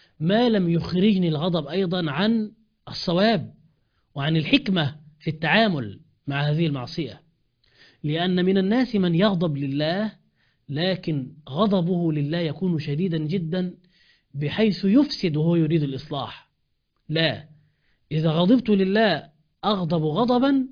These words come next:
لا يذهب رشدي ولا يذهب الحكمة في التعامل مع هذا المنكر. الغضب لله.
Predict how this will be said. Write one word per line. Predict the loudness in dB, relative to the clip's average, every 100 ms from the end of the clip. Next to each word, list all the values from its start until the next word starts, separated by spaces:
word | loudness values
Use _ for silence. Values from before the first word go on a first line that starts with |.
| -12 _ _
لا | -4 0 2 4
يذهب | 4 2 2 0 2 2
رشدي | 2 0 -4 -6 -14 _ _ _ _ _
ولا | 0 2 4
يذهب | 4 4 2 0
الحكمة | 0 -2 -2 -2 -2 -2 -8 -20 _ _ _
في | -12
التعامل | -8 -6 -2 0 -2
مع | -2
هذا | -4 -4 -4
المنكر. | -8 -10 -14 -18 _ _ _ _ _ _ _ _
الغضب | -2 0 0 2 2 0
لله. | -4 -6 -10 -14